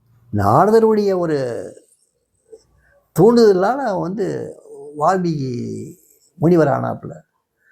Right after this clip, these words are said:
அதுக்கப்புறம் எத்தனை பேர் வந்தாங்க இந்த மாதிரி? அவராவது வழிப்பறி பண்ணி வந்தவர், இவரு நல்லவனா இருந்து வந்தவர்.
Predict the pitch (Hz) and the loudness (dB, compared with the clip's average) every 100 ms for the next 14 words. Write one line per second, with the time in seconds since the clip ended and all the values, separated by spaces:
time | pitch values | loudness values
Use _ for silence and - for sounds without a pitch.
0 | _ _ _ _ _ - 135 170 226 262 | _ _ _ _ _ -2 0 0 0 2
1 | 220 170 170 247 226 196 185 180 175 226 | 2 0 -2 -4 -2 -2 -4 -4 -4 -6
2 | 220 190 185 185 190 220 - _ _ _ | -8 -6 -4 -6 -6 -10 -14 _ _ _
3 | _ _ _ _ _ _ _ _ _ _ | _ _ _ _ _ _ _ _ _ _
4 | _ _ _ _ _ _ _ _ _ _ | _ _ _ _ _ _ _ _ _ _
5 | _ _ 104 139 208 226 185 165 151 190 | _ _ 0 4 4 4 4 2 0 -2
6 | 226 247 220 214 214 202 180 156 - - | -2 -4 -4 -4 -2 -4 -4 -8 -10 -18
7 | _ _ _ _ _ 175 233 180 160 185 | _ _ _ _ _ -2 0 0 -2 -4
8 | 139 165 254 277 277 240 220 220 202 165 | -4 -2 -2 -2 -2 -4 -4 -4 -6 -6
9 | 123 | -10